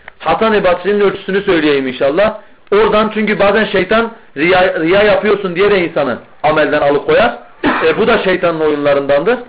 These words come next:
Bunun ölçüsünü söyleyeyim inşallah. Eğer hiçbir gözün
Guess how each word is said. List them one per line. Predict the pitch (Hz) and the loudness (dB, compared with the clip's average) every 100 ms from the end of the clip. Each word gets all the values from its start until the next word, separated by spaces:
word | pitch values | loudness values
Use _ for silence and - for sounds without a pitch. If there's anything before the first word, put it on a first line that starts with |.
| - - | -20 -16
Bunun | 156 214 247 | -4 -2 2
ölçüsünü | 208 202 - 214 220 | 2 0 -2 -2 0
söyleyeyim | 214 170 151 135 | 0 2 2 0
inşallah. | 123 131 107 98 - - - 175 | -2 -4 -4 -4 -8 -18 -8 0
Eğer | 196 247 180 - - - - - - - - | 2 2 0 -4 -14 -20 -20 -20 -20 -20 -20
hiçbir | - 190 - 165 247 226 | -6 -6 -6 -2 0 0
gözün | 151 196 190 240 202 123 | 0 -2 0 0 -2 -4